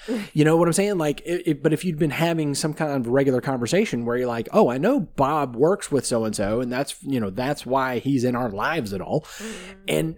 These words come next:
Speaker 2: and so, you know, we, we've, we've seen couples and families go through crisis where, um, and I think we've written about this on the blog, like, establish community before you're in crisis, like,
Speaker 1: Oh, yeah.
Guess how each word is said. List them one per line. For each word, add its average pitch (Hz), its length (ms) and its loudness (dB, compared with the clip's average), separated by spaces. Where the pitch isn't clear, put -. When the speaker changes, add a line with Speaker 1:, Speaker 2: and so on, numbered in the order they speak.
Speaker 2:
and 160 220 -4
so, 151 480 0
you 160 140 -4
know, 127 360 -6
we, 170 320 0
we've, 147 400 -4
we've 143 240 -4
seen 165 440 -4
couples 156 500 0
and 107 220 -8
families 147 460 -2
go 180 160 4
through 156 200 -2
crisis 160 580 -4
where, 123 360 -2
um, 123 200 -6
and 123 100 -4
I 131 40 2
think 151 160 2
we've 139 140 4
written 131 180 0
about 123 160 -2
this 123 140 -4
on 117 80 -2
the 107 60 -4
blog, 131 300 -2
like, 104 200 -6
establish 156 460 -4
community 147 400 0
before 107 360 -4
you're 170 140 0
in 208 100 -4
crisis, 254 440 -2
like, 196 160 -8
Speaker 1:
Oh, 165 60 -10
yeah. - 200 -14